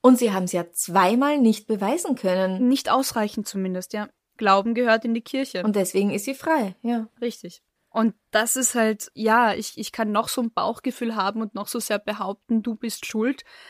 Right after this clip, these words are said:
Speaker 2: Wenn ich's nicht beweisen kann, hat's vor Gericht einfach keinen Bestand.
Speaker 1: Ganz genau. Dann bist du rechtlich gesehen unschuldig.
Speaker 2: Genau.
Speaker 1: Und das ist ja auch völlig richtig so. Und die Mutter, na ja, also das Kind war fast acht Jahre alt.
Speaker 2: Mhm.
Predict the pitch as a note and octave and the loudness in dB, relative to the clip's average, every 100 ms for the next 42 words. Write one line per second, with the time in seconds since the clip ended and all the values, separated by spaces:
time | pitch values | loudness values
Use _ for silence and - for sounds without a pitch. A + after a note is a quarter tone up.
0 | - - G#3+ A3 A#3+ A3+ - F#3 E3 G#3 | -14 -2 0 0 -2 -4 -4 -4 -2 0
1 | C4+ B3+ - F3 G#3 F3+ F#3 - A3 G3+ | 0 -2 -2 -4 -4 -6 -6 -6 -6 -4
2 | G3 G3 G3 - G3+ G#3 A3 - F3 F#3 | -4 -4 -6 -6 -6 -6 -12 -8 -4 -4
3 | G3 - F#3 F3+ - _ _ _ E3 D#3+ | -8 -10 -8 -8 -12 _ _ _ -12 -12
4 | - G#3 A#3 A3+ G3+ G3+ _ _ _ _ | -6 0 2 2 0 -6 _ _ _ _
5 | - G3 F3+ G#3+ G3+ - A#3 G3 G3 A3 | -8 -6 -2 0 0 0 2 2 2 -6
6 | G#3+ - A3+ G3 G#3 D4+ G#4 G#3+ F#3+ F#3+ | -8 -4 0 2 2 -2 -2 -2 -2 2
7 | B3+ G#3+ F#3 _ _ G#3+ F#3+ F#3+ F#3 G3+ | 2 2 -4 _ _ -8 -8 -6 -4 -4
8 | G3+ - G3 G3+ A3 C#4 - - - F3 | -4 -4 -2 -2 -2 -2 -6 -8 -8 -8
9 | E3+ _ _ _ _ - - G3+ G3 A#3 | -10 _ _ _ _ -12 -2 2 4 6
10 | A#3+ C4 - G3 F3+ F3 F#3 G3 G3 F#3+ | 8 8 8 0 -2 0 2 2 2 2
11 | G3 - - B3 A#3+ G#3 - G#3+ A#3 - | 0 -2 4 4 6 2 2 -2 -2 2
12 | - G3+ - - F#3 F3+ F3+ F#3 F3 E3+ | 2 2 0 -4 -2 -2 -4 -4 -6 -6
13 | G3 G#3 A#3+ | -6 -4 -4